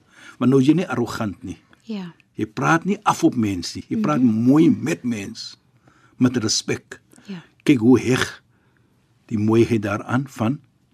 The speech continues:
Speaker 1: jy sal dan vergewe word.
Speaker 2: Dis
Speaker 1: Hè?
Speaker 2: regtig pragtig, is regtig,
Speaker 1: Dit is
Speaker 2: regtig
Speaker 1: vir my,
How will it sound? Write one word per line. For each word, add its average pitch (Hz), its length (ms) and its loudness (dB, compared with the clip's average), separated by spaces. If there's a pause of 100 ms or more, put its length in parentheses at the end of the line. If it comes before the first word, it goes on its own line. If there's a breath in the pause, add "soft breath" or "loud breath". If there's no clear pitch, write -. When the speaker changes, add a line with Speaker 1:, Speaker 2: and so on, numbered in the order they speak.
Speaker 1:
jy 117 220 -2
sal 113 260 -6
dan 98 220 -8
vergewe 92 580 -8
word. - 280 -20 (720 loud breath)
Speaker 2:
Dis 220 140 -4
Speaker 1:
Hè? 220 80 -2
Speaker 2:
regtig 262 360 0
pragtig, - 600 -6
is 180 160 -10
regtig, 214 440 -4
Speaker 1:
Dit - 100 2
is 180 60 -2
Speaker 2:
regtig 175 160 2
Speaker 1:
vir 143 220 2
my, 117 160 2